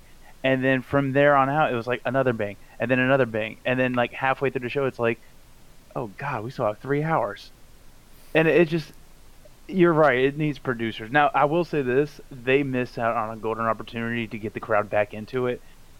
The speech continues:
Uh, I think it was, like, three quarters of the way into the show was Punk and Kingston, and Kingston just nailed an elbow out of nowhere.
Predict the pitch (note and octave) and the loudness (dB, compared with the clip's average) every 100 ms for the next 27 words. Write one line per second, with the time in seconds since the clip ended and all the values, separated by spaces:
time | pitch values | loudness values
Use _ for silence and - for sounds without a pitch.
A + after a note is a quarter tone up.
0 | - B2 A#2+ A2 - - - - A#2+ A#2 | -4 2 4 2 -2 -20 -20 -14 -12 -8
1 | A#2+ A#2 G#2 - A#2 A2+ A#2+ A#2+ B2 B2 | -6 -6 -8 -12 -16 -10 -8 -2 0 0
2 | A#2 A2+ A#2 B2 A#2 A#2 A2+ B2 A#2+ B2+ | -2 0 2 2 -2 -6 -4 2 4 4
3 | B2+ - - - A#2 G#2 G2+ - - A#2 | 0 -6 -20 -6 0 0 -2 -8 -4 -4
4 | A2 A2 - A#2 A#2 - A#2+ A#2+ G#2+ - | -4 -8 -4 -4 -4 -2 -2 -2 -4 -6
5 | A#2+ A2 A2 A2 A2 B2 G#2+ G#2+ A#2 G#2+ | -6 -6 -8 -8 -8 -8 -2 2 4 2
6 | G#2+ - G#2+ G#2+ A#2 A2 G2+ G2+ G2+ A#2 | 0 0 0 2 4 4 0 -2 0 2
7 | C3 | 2